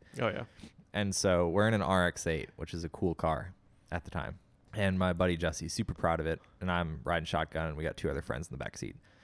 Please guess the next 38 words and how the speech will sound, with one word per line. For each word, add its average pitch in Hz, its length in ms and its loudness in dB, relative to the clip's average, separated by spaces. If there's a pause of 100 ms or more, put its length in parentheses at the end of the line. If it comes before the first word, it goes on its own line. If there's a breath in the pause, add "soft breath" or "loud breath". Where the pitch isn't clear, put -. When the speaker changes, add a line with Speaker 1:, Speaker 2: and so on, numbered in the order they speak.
(560 soft breath)
Speaker 2:
And 101 360 4
we 92 240 2 (260)
peel 120 240 4
out 110 160 8
of, 95 160 6
this 92 120 0
is 95 120 -2
Chaska 90 380 0
High 87 140 2
School. 85 300 2
We 90 100 2
peel 104 220 2
out 104 120 6
of 101 60 4
the 95 80 4
high 90 160 2
school 85 560 0 (120)
right 95 140 4
onto 92 180 2
Pioneer 90 400 0
Trail, 85 280 2
which 82 120 -2
is 78 80 -6
kind 90 200 0
of 85 60 0
the 85 60 0
main 85 220 2
drag. 82 380 2 (520 soft breath)
And 131 140 2
we're 139 80 8
cruising. 113 640 6 (560)
And 113 100 2
I'm 131 320 2 (300)
in 120 100 2
the 113 60 2
passenger 101 400 4
seat 82 300 -6
texting. 71 480 -2